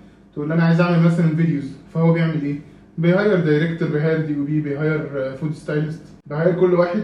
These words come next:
والناس دي اصلًا ما اشتغلتش مع بعض قبل كده، وبيلمهم في بروجكت واحد ويشتغلوا. هم عمرهم ما اشتغلوا، فما فيش منهم اصلًا كيمستري، وبيعملوا ده از بروجكت سبوبه من الاخر يعني، ويطلعوا منها شغل. بيطلع ساعات حاجات حلوه،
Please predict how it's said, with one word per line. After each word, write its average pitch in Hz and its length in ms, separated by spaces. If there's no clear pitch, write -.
والناس 170 180
دي 180 120
اصلًا 185 140
ما 165 100
اشتغلتش 165 320
مع 160 120
بعض 160 160
قبل 143 180
كده، 175 160
وبيلمهم 185 560
في 165 80
بروجكت 170 400
واحد 170 280
ويشتغلوا. 151 480
هم 190 140
عمرهم 196 260
ما 180 60
اشتغلوا، 175 400
فما 156 140
فيش 170 160
منهم 175 220
اصلًا 156 280
كيمستري، 180 400
وبيعملوا 156 380
ده 208 240
از 147 400
بروجكت 175 440
سبوبه 175 460
من 156 100
الاخر 160 260
يعني، 151 260
ويطلعوا 175 840
منها 170 240
شغل. 147 240
بيطلع 208 340
ساعات 208 200
حاجات 170 300
حلوه، 170 320